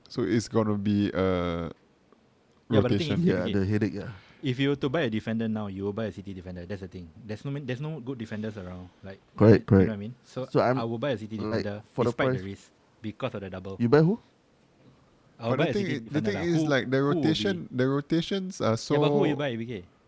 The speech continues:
Speaker 1: You
Speaker 2: If
Speaker 1: know,
Speaker 2: you
Speaker 1: you
Speaker 2: need to buy a defender now, who will you buy? Estupiñán? No, right? <laughs> Trippier maybe, but Trippier is another price bracket. You, you, there's no one to buy. So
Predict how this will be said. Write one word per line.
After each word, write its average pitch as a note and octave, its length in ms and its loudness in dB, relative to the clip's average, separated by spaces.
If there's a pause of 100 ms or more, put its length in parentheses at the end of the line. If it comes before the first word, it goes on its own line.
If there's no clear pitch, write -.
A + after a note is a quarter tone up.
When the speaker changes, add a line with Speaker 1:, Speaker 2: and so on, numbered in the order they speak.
(160)
Speaker 1:
You - 160 -12
Speaker 2:
If C#3 40 -12
Speaker 1:
know, F3+ 160 -4
Speaker 2:
you D#3 40 -2
Speaker 1:
you C3+ 80 0
Speaker 2:
need D3 80 -6
to C3 80 -8
buy B2+ 80 -4
a A2 80 -6
defender A2+ 240 -8
now, G2 200 -10 (800)
who D3 80 -6
will D3 120 -4
you - 40 -8
buy? B2 140 -8 (360)
Estupiñán? A2+ 500 -4 (560)
No, A2 160 -2
right? A#2+ 280 -8
<laughs> - 520 -18
Trippier C#3+ 340 -2
maybe, C3 300 -2
but A2+ 200 -6
Trippier B2+ 280 -4
is G2 80 -8
another G2+ 320 -6
price G2+ 200 -10
bracket. F#2+ 260 -12
You, B2+ 260 -2
you, C#3+ 140 -4
there's C#3+ 180 -2
no E3+ 80 -6
one F3+ 140 -4
to A2+ 80 -6
buy. A2 260 -6 (240)
So E3+ 200 -6